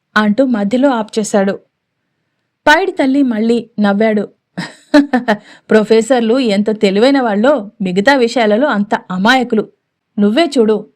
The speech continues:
ఈరోజు నేను వేస్తాను రక్తం" అని లేచి గది బయటకు వచ్చాడు.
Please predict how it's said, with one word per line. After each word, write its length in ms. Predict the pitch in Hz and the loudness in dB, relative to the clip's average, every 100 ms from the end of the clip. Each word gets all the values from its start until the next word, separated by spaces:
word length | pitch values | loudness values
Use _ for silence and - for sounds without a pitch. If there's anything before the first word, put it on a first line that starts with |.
| - | -6
ఈరోజు 640 | 190 208 214 208 294 285 - 226 | 0 2 2 0 -2 -2 -8 -2
నేను 260 | 202 214 | 0 0
వేస్తాను 440 | 190 220 247 311 247 | 0 -2 0 -2 0
రక్తం" 400 | 196 - 214 165 _ _ - | -2 -2 -2 -2 _ _ -4
అని 200 | 214 214 | -2 0
లేచి 440 | 196 190 202 302 320 _ _ _ 208 | 0 -2 -2 -6 -8 _ _ _ 2
గది 260 | 262 285 | 2 2
బయటకు 480 | 381 233 214 208 269 | 0 -2 -2 -2 -2
వచ్చాడు. 420 | 220 - 202 202 | -2 -2 -4 -4